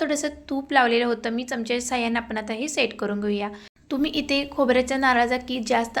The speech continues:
असेल तर गुळाचंही प्रमाण तुम्ही वाढवू शकता तुमच्या आवडीप्रमाणे. तर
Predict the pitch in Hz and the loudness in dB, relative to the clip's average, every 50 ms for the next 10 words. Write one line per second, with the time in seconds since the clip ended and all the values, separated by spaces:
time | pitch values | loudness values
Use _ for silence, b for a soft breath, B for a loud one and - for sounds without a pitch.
0 | - - 262 240 - 254 240 233 240 - 240 233 220 233 226 226 226 220 - 240 | -2 -2 -2 2 2 2 2 2 0 -2 -2 0 2 4 4 4 4 2 0 -2
1 | 247 247 247 240 220 214 214 214 214 226 233 247 277 269 240 208 202 208 208 226 | -2 0 2 0 2 0 -2 -2 -4 -4 -2 0 4 4 4 4 2 0 -2 -4
2 | 208 - 214 208 208 208 208 208 208 233 247 - 262 233 202 208 208 208 208 196 | -6 -6 -6 -6 -4 -2 -4 -2 -2 -2 -2 0 0 2 2 0 0 0 -2 -2
3 | 196 196 196 202 208 208 208 B B B B B B - | -2 -2 -2 -4 -4 -6 -8 B B B B B B -6